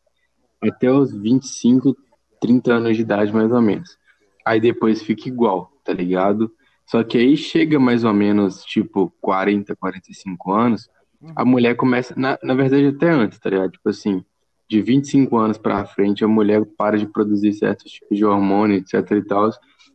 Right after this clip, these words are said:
Speaker 1: e a beleza dela tende a cair. Então, mano, tipo assim, vamos supor que de vinte e cinco anos até quarenta, quarenta e cinco, a mina fica bem conservada.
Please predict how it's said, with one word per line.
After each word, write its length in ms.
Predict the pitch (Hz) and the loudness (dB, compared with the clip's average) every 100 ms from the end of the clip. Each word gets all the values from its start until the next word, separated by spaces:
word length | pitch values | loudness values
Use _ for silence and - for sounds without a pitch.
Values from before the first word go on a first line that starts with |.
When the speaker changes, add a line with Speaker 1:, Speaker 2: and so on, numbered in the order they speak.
| - | -4
Speaker 1:
e 80 | 107 | 0
a 60 | |
beleza 640 | 110 120 113 110 113 120 | 2 2 2 4 2 2
dela 340 | 117 104 107 107 | 2 2 2 -2
tende 280 | - 107 113 | -4 -6 -6
a 60 | |
cair. 380 | - 139 104 92 _ _ _ _ | -4 -2 -2 -2 _ _ _ _
Então, 420 | 117 113 156 185 | 0 0 0 0
mano, 360 | 160 110 92 - | 2 2 0 -8
tipo 240 | - 117 139 | -14 -4 -4
assim, 200 | 123 110 | -2 -2
vamos 340 | 104 131 151 | 0 0 0
supor 560 | - 139 - 131 135 95 _ _ _ _ | -2 -4 -2 0 2 0 _ _ _ _
que 380 | - 113 117 - _ _ - | 0 2 2 0 _ _ -14
de 220 | 120 113 | -4 0
vinte 220 | 135 156 | 2 0
e 40 | |
cinco 300 | 156 160 151 | -2 -6 -2
anos 280 | 113 110 101 | 0 0 -2
até 280 | 104 98 110 | -4 -2 -2
quarenta, 480 | - 110 101 101 98 | -2 0 0 0 -2
quarenta 360 | 101 101 - | -2 -2 -2
e 40 | 95 | -6
cinco, 320 | - 123 - _ | -2 -2 -2 _
a 60 | 110 | 0
mina 260 | 110 113 | 4 2
fica 180 | 110 - | 0 -2
bem 180 | 110 110 | 0 0
conservada. 760 | 113 113 127 127 101 92 90 | 0 -2 0 0 0 -4 -6